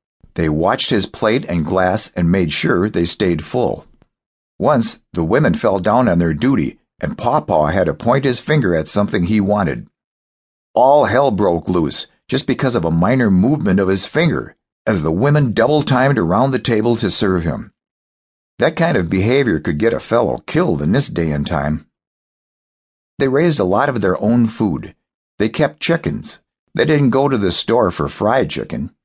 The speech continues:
They went to the chicken coop. The men didn't kill the chickens, the women did. My granny would catch a fat hen, stretch its neck over a chopping block, and chop its head off.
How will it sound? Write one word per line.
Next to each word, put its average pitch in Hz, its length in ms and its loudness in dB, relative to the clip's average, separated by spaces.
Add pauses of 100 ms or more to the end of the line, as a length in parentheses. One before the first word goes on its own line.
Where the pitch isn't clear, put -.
(260)
They 104 80 0
went 143 220 0
to 151 80 0
the 139 120 -2
chicken 135 440 -2
coop. - 380 -4 (680)
The 85 80 -4
men 135 280 4
didn't 98 280 2
kill 143 220 0
the 82 100 0
chickens, 104 520 -4 (140)
the 85 120 0
women 110 340 2
did. 62 320 -6 (720)
My 101 140 0
granny 117 400 2
would 95 220 -2
catch 131 260 -2
a 69 100 -4
fat 135 320 0
hen, 95 380 0 (320)
stretch 147 400 -2
its 104 160 -2
neck 117 280 2
over 104 240 0
a 78 60 0
chopping 131 440 0
block, 80 360 -2 (220)
and 73 200 -4
chop 143 280 -2
its 113 140 -2
head 117 200 2
off. - 380 -6